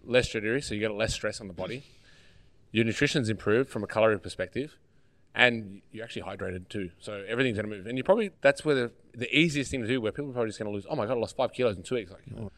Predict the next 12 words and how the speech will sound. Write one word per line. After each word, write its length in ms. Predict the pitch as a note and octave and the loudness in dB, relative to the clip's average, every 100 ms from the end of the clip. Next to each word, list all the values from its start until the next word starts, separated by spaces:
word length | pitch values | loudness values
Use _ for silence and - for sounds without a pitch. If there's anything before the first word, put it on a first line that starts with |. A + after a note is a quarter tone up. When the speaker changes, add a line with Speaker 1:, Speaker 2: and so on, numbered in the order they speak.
| _ - - | _ -14 -4
Speaker 2:
Yeah, 180 | E2+ F#2 | -4 2
I 100 | G2+ | 6
generally 280 | B2 B2 B2 | 8 8 6
find 440 | B2+ A2 G#2 F#2 | 6 6 6 2
focusing 400 | - F#2+ - G2 | 4 2 2 0
on 300 | F2 F2 D#2+ - _ _ _ _ _ | 2 0 -4 -10 _ _ _ _ _
the 80 | - | -2
three 380 | F2+ - F#2 F2 | -2 2 4 4
biggest 640 | D#2 F#2 E2+ E2+ - - - - _ - - - - - - - - - _ - - _ - - - | 4 2 4 2 -2 -8 -16 -20 _ -20 -20 -20 -20 -20 -20 -20 -20 -20 _ -20 -20 _ -20 -16 0
limiting 440 | F#2+ F#2 E2+ F#2+ E2+ | 6 6 6 4 4
factors 480 | - D#2+ - D#2+ | 4 4 2 -6
first, 440 | - E2+ D#2 - | 2 4 4 2